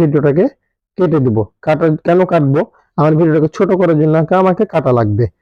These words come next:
Just আমি এখান থেকে কেটে দিলাম, আর একটা লেয়ার হয়ে গেল ভিডিওর। লেয়ার হওয়ার পরে এই ভিডিওটাকে just আপনারা প্রেস করবেন, প্রেস করার পরে এই যে ডান দিকে নিতে পারেন অথবা বাম দিকে নিতে পারেন, যার যেদিকে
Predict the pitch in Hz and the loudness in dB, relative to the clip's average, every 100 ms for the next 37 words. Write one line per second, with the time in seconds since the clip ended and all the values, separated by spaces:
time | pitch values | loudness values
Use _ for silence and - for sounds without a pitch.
0 | _ _ - 147 - 160 160 156 151 151 | _ _ -4 -4 0 0 2 2 0 0
1 | 156 147 147 160 185 156 156 - 156 147 | 0 0 2 0 0 0 -2 0 0 2
2 | 147 143 147 143 135 139 123 156 - _ | 2 2 2 2 2 2 2 0 -2 _
3 | _ _ - 143 165 165 160 147 160 156 | _ _ 0 2 4 4 2 2 2 2
4 | 202 165 156 147 156 185 165 165 160 151 | 2 2 2 0 0 2 0 0 -2 0
5 | 156 147 - 160 - 151 151 196 - 151 | 0 0 0 -2 0 0 2 0 0 -2
6 | 139 156 151 165 147 135 123 143 139 135 | 0 0 0 2 2 2 2 2 2 2
7 | 139 131 135 139 135 - 143 139 139 123 | 0 2 2 2 0 0 0 0 0 0
8 | 135 139 135 151 135 151 143 139 131 | 0 0 0 0 0 0 0 0 0